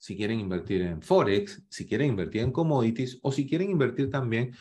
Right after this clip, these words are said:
en algún otro instrumento financiero. ¿Por qué? Porque cada uno de ustedes va a tener preferencia específica por algún instrumento financiero diferente.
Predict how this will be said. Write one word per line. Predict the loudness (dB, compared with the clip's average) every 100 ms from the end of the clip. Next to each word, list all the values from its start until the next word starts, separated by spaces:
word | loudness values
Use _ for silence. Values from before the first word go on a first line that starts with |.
| -20 -8
en | 0 4
algún | 6 4 4
otro | 0 2
instrumento | 0 -2 -4 -4 -6 -6
financiero. | -2 0 6 6 6 2 -6 _ -20 -20 _ _
¿Por | 2 2 6
qué? | 4 4 -4 _ _ _ _ -2
Porque | 2 2 4 4 4 2
cada | 2 4 6
uno | 6 6 6
de | 2
ustedes | -2 -2 0 2 0 -2
va | -2 0
a | 0
tener | -2 -2 2
preferencia | 2 2 2 4 4 2 0
específica | -4 -4 -2 2 2 2 2 0
por | 2
algún | 4 4 4
instrumento | 2 -2 -4 -2 -2
financiero | 0 -2 -2 -2 0
diferente. | 0 2 4 4 2